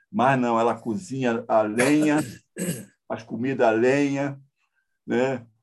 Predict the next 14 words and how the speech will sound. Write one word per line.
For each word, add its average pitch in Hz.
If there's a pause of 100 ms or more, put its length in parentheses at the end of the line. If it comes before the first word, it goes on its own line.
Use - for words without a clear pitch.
Cozinha 117
as, 113
as 107
ervas, 120
o, 107 (100)
os 110
matinhos 110
dela 110
pra, 110
pra 110
chá, 135 (380)
anda 160 (180)
muito 156
descalça, 143